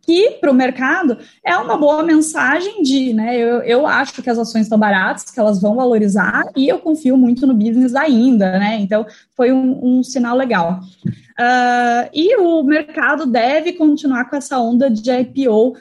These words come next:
na parte de hospitais, né? Tiveram já duas redes de hospitais aqui que, ah, mencionaram o interesse em fazer I P O. A primeira é a Hospital Care, que tá imaginando aí fazer,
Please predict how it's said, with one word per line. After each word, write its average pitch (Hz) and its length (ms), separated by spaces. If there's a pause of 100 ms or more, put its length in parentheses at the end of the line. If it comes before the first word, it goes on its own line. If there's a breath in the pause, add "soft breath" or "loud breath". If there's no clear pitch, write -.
(160 loud breath)
na 233 120
parte 233 480
de 233 400
hospitais, 226 920
né? 214 140
Tiveram 247 400
já 240 220
duas 262 320
redes 226 280
de 220 80
hospitais 226 680
aqui 226 580
que, 254 360
ah, 220 420
mencionaram 226 800
o - 20
interesse 220 680
em 202 40
fazer 208 280
I 202 80
P 190 160
O. 208 240 (360 soft breath)
A 226 120
primeira 254 360
é 240 460
a 220 100
Hospital 214 480
Care, 226 360 (320)
que 226 360
tá 220 160
imaginando 220 720
aí 220 180
fazer, 220 560